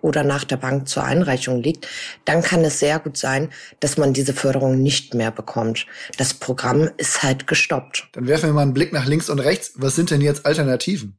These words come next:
Speaker 1: Je nachdem, was man vorhat und in welchem Zeitraum das geschehen soll, kann man natürlich warten, ob die K F W vielleicht neue Programme rausbringt. Ich kann mir aktuell nicht vorstellen, dass hier einfach weder das vierziger Programm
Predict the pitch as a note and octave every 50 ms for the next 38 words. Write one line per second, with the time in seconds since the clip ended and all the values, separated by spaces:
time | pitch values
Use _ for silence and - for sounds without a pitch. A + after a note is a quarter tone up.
0 | _ - - G3 A3 A3+ G#3+ G#3+ - - E3+ E3 F3 E3 E3+ D#3+ - - D3+ D3
1 | C#3 C3+ - - F3+ F#3 F#3+ E3 D#3 - - - - - D3 C3+ - - D#3 D3
2 | C3 D3 D3 - - C#3+ C3+ - D#3+ D3+ E3+ - - D3+ C#3 C3+ C3 B2+ - -
3 | - - - - C3+ C3 C3 C3 B2 B2+ C3 C#3+ D#3 C#3 - - - - - -
4 | - - D#3+ F3+ F3+ F3 E3 D#3 - - - D#3 D3+ D3 - - C#3 D3 D3+ D3+
5 | D#3 D#3 - - A#2 A#2 A#2+ A2 - - C3 - - C3+ - - B2+ C#3+ C#3+ C#3+
6 | C#3 C#3 - - C#3 C#3 D3 D3+ - - C#3+ C#3+ C#3+ C#3 C#3 - D3+ C#3+ C#3 C#3+
7 | C#3+ C#3 - - C#3+ C3 - - C#3 C#3+ E3 D#3+ C3 C3 C#3+ D3+ D#3 - - -
8 | - - B2 A2+ A#2 A#2 A#2+ - - - - - - - - - - A3 G#3+ -
9 | A3 G3+ G3 F#3 F3 - D3+ - - - E3 - - D3 D#3 D#3 D3 - - -
10 | - D#3+ E3+ - - - C3+ C3 C3 B2+ B2+ B2 - - - C#3+ C3+ - - -
11 | C#3 C3+ B2 - C3 C#3+ D3+ D3 - D3+ - - - C#3+ D3 D3 C#3+ C#3 C#3 C3
12 | - - - - - G3 G3 G3 - - F3+ - E3 D#3 D#3 - - - - -
13 | - - - D3+ C#3+ - C#3 D3 C#3+ D3 C#3 -